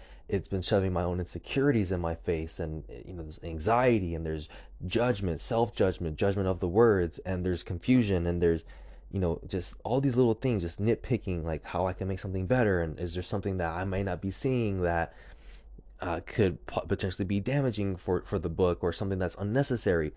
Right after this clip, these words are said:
And it's a whole thing. And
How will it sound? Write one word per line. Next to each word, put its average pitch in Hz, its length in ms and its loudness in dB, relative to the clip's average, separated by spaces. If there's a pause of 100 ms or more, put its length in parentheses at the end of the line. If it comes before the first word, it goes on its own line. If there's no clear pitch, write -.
(360)
And 113 80 0
it's 110 120 2
a 104 40 -2
whole 170 320 0
thing. 135 440 -2 (3250)
And 95 540 0